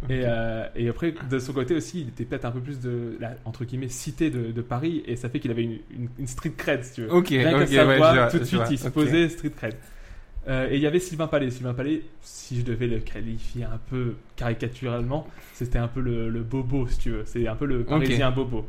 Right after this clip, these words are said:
Speaker 2: Il est,
Speaker 1: Ouais,
Speaker 2: mais
Speaker 1: ok.
Speaker 2: après, euh, très cool. Enfin, genre, il, il y a pas un air hautain, mais c'est juste que tu sentais que, voilà, il, il était parisien dans, dans son
Speaker 1: Ouais.
Speaker 2: monde, quoi. Donc,
Speaker 1: Ok,
Speaker 2: c'est, c'est,
Speaker 1: d'accord.
Speaker 2: c'était cool.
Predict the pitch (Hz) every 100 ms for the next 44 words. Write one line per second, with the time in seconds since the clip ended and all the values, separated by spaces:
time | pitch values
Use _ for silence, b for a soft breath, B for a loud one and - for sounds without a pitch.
0 | - 127 123 127 131 127 120 185 160 131
1 | 120 113 - - 151 175 143 127 123 135
2 | 120 120 - 131 131 160 151 151 143 156
3 | 156 160 123 120 131 127 120 - B B
4 | B - 113 139 123 120 107 - - 117
5 | - - 76 101 117 120 117 117 139 139
6 | 127 123 123 139 135 117 - - 117 185
7 | 190 147 151 143 143 120 123 123 120